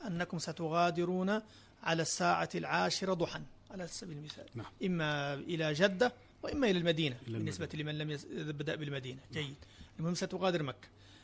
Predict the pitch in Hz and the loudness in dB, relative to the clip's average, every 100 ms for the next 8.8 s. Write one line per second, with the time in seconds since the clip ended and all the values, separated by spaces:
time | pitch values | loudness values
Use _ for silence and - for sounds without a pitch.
0 | - - - - 208 208 214 208 196 185 | -20 -20 -8 0 0 4 2 2 -2 -2
1 | 190 190 180 165 156 151 - 208 - 220 | 0 0 0 -2 -2 -4 -4 -6 -4 -2
2 | 190 151 139 135 - - - - - - | 0 -2 -6 -8 -12 -16 -18 -20 -20 -20
3 | - - - - - - - - - - | -20 -20 -20 -20 -20 -20 -20 -20 -20 -18
4 | - - 208 165 165 233 - - - 208 | -16 -10 -6 -4 -4 -6 -6 -10 -6 -2
5 | 214 202 156 143 135 131 - 202 180 - | -2 -2 -4 -4 -6 -8 -6 -4 -4 -4
6 | - 175 160 147 - - - - - - | -10 -8 -6 -8 -10 -14 -18 -20 -20 -8
7 | 180 - 175 160 151 - 180 202 170 165 | -6 -4 -2 -2 -2 -4 -2 0 0 0
8 | 175 208 151 139 131 127 160 | 0 -2 -2 -4 -4 -6 -8